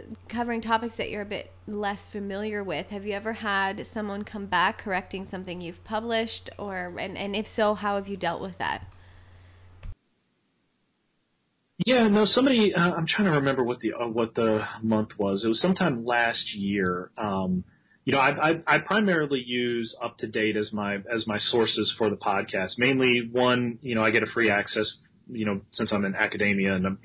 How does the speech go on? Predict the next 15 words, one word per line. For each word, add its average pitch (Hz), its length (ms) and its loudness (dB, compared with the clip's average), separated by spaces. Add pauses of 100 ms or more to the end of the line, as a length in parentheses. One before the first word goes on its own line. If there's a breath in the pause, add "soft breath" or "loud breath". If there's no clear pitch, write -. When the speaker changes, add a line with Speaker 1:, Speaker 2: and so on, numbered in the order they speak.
Speaker 2:
my 98 260 -2 (240)
college 113 360 2
has 101 160 0
access 104 480 0
to 101 140 2
it. 95 100 -4 (540 loud breath)
But 131 120 2
they 170 120 6
do 175 100 6
a 147 60 4
really 135 200 4
good 117 160 0
job 113 220 0
of 101 140 -8
linking 113 340 -10